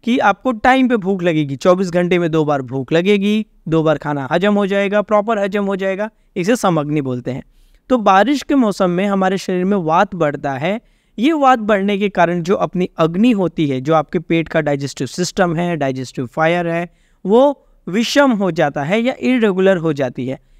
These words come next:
एक एग्जांपल से समझिए, सपोज कि कोई मोमबत्ती जल रही है, ठीक,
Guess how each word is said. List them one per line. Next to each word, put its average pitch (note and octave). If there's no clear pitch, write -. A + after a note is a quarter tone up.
एक G3
एग्जांपल G#3
से G#3
समझिए, G3
सपोज G3
कि A3
कोई G3+
मोमबत्ती F3+
जल C#3
रही B2+
है, B2+
ठीक, B3+